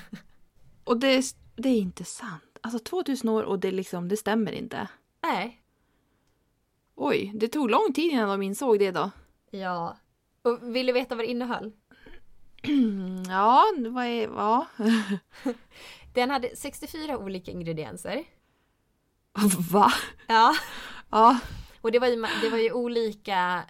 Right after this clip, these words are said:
Speaker 1: liksom växter och örter och sådär. Men det är in-,
Speaker 2: <gasps>
Speaker 1: till, och sen typ opium fanns ju med i den. Eh, honung var det i den här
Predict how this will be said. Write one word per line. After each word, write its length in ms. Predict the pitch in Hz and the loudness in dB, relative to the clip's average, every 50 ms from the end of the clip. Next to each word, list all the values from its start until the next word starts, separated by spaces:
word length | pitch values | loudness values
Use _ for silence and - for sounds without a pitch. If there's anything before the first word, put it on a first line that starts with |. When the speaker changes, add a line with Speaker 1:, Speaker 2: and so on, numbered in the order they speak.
| - | -14
Speaker 1:
liksom 520 | - - 190 175 165 - 180 165 165 165 - - 180 | -14 -12 -12 -12 -10 -10 -10 -10 -10 -10 -12 -10 -8
växter 520 | 185 175 - - - - - 170 165 165 165 | -8 -8 -8 -12 -18 -12 -8 -6 -6 -6 -6
och 80 | 165 | -6
örter 480 | 165 160 165 - _ - - - - - | -8 -10 -12 -16 _ -16 -14 -12 -12 -12
och 60 | - - | -12 -12
sådär. 380 | - - - 71 - 208 - - - - - - | -8 -6 -6 -6 -6 -10 -14 -20 -20 -20 -14 -8
Men 140 | 208 214 | -6 -4
det 80 | 208 226 | -4 -4
är 200 | - - 226 - - _ - 208 202 202 | -4 -4 -10 -10 -10 _ -12 -10 -8 -8
in-, 140 | 202 196 - - | -8 -10 -14 -16
Speaker 2:
<gasps> 80 | _ | _
Speaker 1:
till, 240 | - 226 208 202 202 - | -8 -6 -6 -6 -8 -8
och 120 | 208 185 | -12 -8
sen 460 | - 208 196 190 185 180 180 - - - | -6 -4 -4 -4 -6 -8 -10 -12 -12 -10
typ 140 | - - - - | -10 -10 -10 -6
opium 680 | - 233 220 214 208 - - 190 156 127 160 190 208 208 - - - - - | -6 -2 -2 -2 -4 -6 -10 -10 -10 -8 -10 -12 -12 -14 -16 -20 -20 -20 -16
fanns 280 | - 170 165 165 165 160 | -12 -10 -10 -10 -10 -12
ju 40 | |
med 240 | 165 165 - 82 - - | -12 -12 -10 -12 -12 -12
i 20 | - | -12
den. 260 | - - - 202 208 - - - - - _ _ - | -12 -12 -12 -12 -14 -18 -20 -20 -20 -20 _ _ -14
Eh, 280 | - 185 175 170 160 - | -12 -10 -10 -10 -10 -4
honung 840 | - 277 233 220 214 202 185 190 214 240 233 190 175 175 180 190 202 | -2 0 2 2 2 0 0 0 0 0 0 0 -2 -8 -10 -12 -12
var 160 | 180 180 170 | -10 -10 -8
det 100 | 170 170 | -8 -8
i 160 | - 175 170 175 | -8 -10 -12 -12
den 160 | 185 170 175 | -12 -12 -12
här 260 | 180 180 170 - - | -12 -12 -12 -12 -12